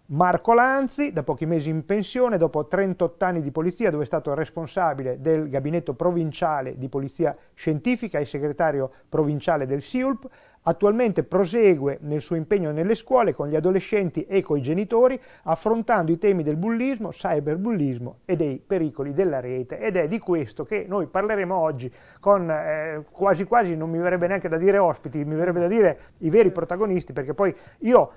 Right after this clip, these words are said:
darò solo qualche input, perché poi a parlare naturalmente sarete voi.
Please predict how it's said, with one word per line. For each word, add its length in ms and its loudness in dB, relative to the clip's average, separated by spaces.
darò 440 4
solo 300 4
qualche 300 0
input, 360 0
perché 240 -8
poi 140 0
a 60 0
parlare 560 -2
naturalmente 460 -6
sarete 300 -10
voi. 260 -10